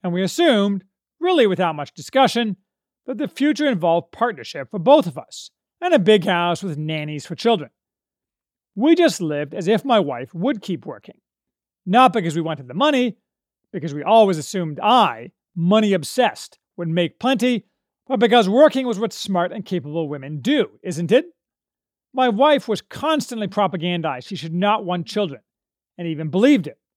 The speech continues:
though that changed when she met me. She quit working outside the house before we had children, and never looked back. It worked out for us. If you don't make a different, deliberate choice, it may not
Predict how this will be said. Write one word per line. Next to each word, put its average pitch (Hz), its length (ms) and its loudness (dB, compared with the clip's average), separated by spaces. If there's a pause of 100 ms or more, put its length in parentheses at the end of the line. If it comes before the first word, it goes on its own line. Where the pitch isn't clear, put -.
(160)
though 190 100 -4
that 208 240 2
changed 131 440 -12
when 165 120 -10
she 170 140 -8
met 156 180 -8
me. 175 240 -4 (1080)
She 269 180 -6
quit 311 240 2
working 240 300 2
outside 208 420 0
the 185 60 -2
house 160 260 -2
before 165 380 -4
we 160 120 -2
had 175 140 0
children, 196 340 -2 (560)
and 254 220 -2
never 143 240 0
looked 139 220 -8
back. 156 400 -2 (840)
It 349 120 2
worked 294 260 6
out 185 180 2
for 220 160 0
us. - 420 -4 (460)
If 185 160 -10
you 214 280 8
don't 214 200 4
make 185 160 -2
a 175 80 -2
different, 196 460 -2 (220)
deliberate 240 440 4
choice, 214 460 0 (260)
it 240 100 -8
may 220 220 0
not 240 300 4